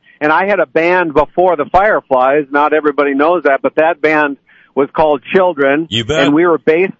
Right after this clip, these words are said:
Speaker 1: yeah, based out of Sioux Falls. We had management in New York. We played out there regularly and, um, opened for national acts. And, and so that was,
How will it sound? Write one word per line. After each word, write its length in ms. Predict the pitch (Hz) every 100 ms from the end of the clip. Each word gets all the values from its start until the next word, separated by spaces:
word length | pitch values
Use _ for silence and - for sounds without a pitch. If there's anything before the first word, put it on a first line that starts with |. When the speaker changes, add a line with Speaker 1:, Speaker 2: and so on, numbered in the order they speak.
| -
Speaker 1:
yeah, 260 | 147 165 180
based 300 | 160 175 170
out 160 | 180 175
of 100 | 165
Sioux 160 | 180 170
Falls. 360 | 170 165 170 143
We 120 | 147
had 100 | 131
management 580 | 135 160 175 156 170 165
in 60 | 160
New 100 | 170
York. 400 | 160 160 160 - _ _
We 160 | 147 170
played 320 | - 165 160
out 240 | 160 160 -
there 400 | 156 156 147 - _ _
regularly 1080 | 127 160 180 165 160 160 160 160 160 160 160 147
and, 300 | 139 139 139
um, 340 | 139 135 127 _ -
opened 380 | 156 160 - 165
for 140 | 175 165
national 440 | 160 165 - 156
acts. 340 | 156 156 - -
And, 220 | 135 135 _ _ _ -
and 220 | 160 160 110
so 80 | 147
that 260 | 175 202 170
was, 220 | 165